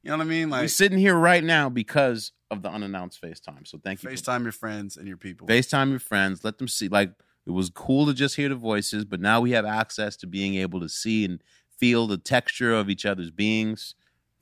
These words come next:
Speaker 2: FaceTime, unannounced, your friends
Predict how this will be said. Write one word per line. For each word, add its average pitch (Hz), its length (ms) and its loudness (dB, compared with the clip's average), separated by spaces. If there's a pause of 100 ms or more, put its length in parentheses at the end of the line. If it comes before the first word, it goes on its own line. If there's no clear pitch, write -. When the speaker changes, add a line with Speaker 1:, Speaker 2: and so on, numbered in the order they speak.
(160)
Speaker 2:
FaceTime, 110 920 4 (720)
unannounced, 110 920 2 (480)
your - 100 -16
friends 92 760 0